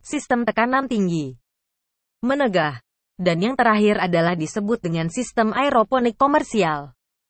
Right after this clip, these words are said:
Untuk aeroponik tekanan rendah merupakan cara yang paling mudah untuk dipraktekkan. Namun karena terlalu mudah maka efek atau dampak yang akan diberikan juga tidak terlalu signifikan.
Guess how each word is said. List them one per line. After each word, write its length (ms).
Untuk 400
aeroponik 640
tekanan 480
rendah 320
merupakan 560
cara 320
yang 240
paling 320
mudah 320
untuk 320
dipraktekkan. 960
Namun 320
karena 400
terlalu 400
mudah 400
maka 320
efek 240
atau 320
dampak 480
yang 160
akan 320
diberikan 640
juga 240
tidak 320
terlalu 320
signifikan. 960